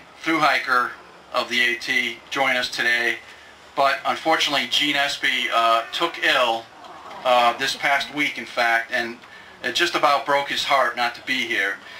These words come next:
He was at Trail Days and he looked fine. He, as usual, was just having a great time. But, um, it, under doctor's orders, he's not able to, uh, come up from Georgia for today, but he wanted me to, uh, to read this,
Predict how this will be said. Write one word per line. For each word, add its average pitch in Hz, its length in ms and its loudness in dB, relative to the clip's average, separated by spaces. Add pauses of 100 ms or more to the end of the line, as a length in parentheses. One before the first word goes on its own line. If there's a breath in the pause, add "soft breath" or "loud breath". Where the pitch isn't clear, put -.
(140 loud breath)
He 151 120 -2
was 147 180 -2
at 160 200 2
Trail 151 320 -4
Days 147 500 -8
and 131 80 -16
he 127 60 -10
looked 143 220 -12
fine. 143 420 -4
He, 120 220 -12 (120)
as 120 220 -8
usual, 139 460 -8
was 117 160 -8
just - 240 -10
having 135 240 -6
a - 20 -8
great 127 300 -6
time. 123 400 -4 (560 loud breath)
But, 127 280 -4
um, 123 360 -4 (180)
it, 127 220 -10
under 131 240 -4
doctor's 139 420 -6
orders, 135 540 -6 (580 loud breath)
he's 123 220 -10
not 131 160 4
able 127 240 2
to, 127 340 0
uh, 123 140 4
come 131 180 -4
up 131 240 2
from 117 240 -4 (280)
Georgia 151 380 2
for 127 160 -4
today, 120 320 0
but 123 140 0
he 120 60 0
wanted 139 320 2
me 135 160 0 (100)
to, 127 320 -2
uh, 117 240 4 (400 loud breath)
to 143 140 -8
read 131 280 -2
this, 127 360 -2